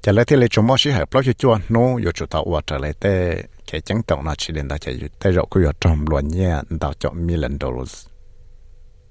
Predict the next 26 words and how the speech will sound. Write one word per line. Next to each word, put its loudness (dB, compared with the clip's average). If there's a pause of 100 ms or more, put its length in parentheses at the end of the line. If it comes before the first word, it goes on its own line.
(3250)
Thảo 2
gió 2
lúc 4
lì 4
nọ 4
chạy 0
U 2
N, -2 (260)
lúc 2
còn 2
học -2 (160)
Tech 2 (100)
Against 2
Terrorism, 0 (160)
lấy 0
cho 2
technology 0
và 0 (320)
là -6
tự 0 (120)
trạng 0
là 0
lúc 0
chỉ -6
và -6
xã -6